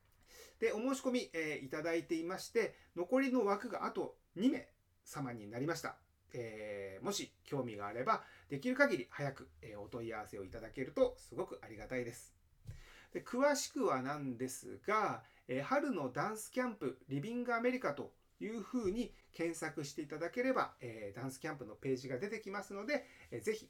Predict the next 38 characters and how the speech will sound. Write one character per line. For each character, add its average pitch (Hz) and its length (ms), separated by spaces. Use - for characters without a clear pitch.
ご 135 120
覧 110 180
に 98 80
な 101 60
っ 98 40
て - 140
く - 100
だ - 160
さ - 140
い。 175 100
は 190 140
い、 190 60
え 123 720
ー、 113 60
お - 20
知 - 160
ら 156 120
せ 156 120
は 135 160
以 143 100
上 165 260
と - 180
な 107 120
り 160 100
ま 196 100
す。 - 240
は 165 140
い。 - 80
で、 180 100
僕 269 380
の 160 140
近 190 420
況 190 300
な 190 140
ん 143 160
で 123 100
す - 260
が、 160 280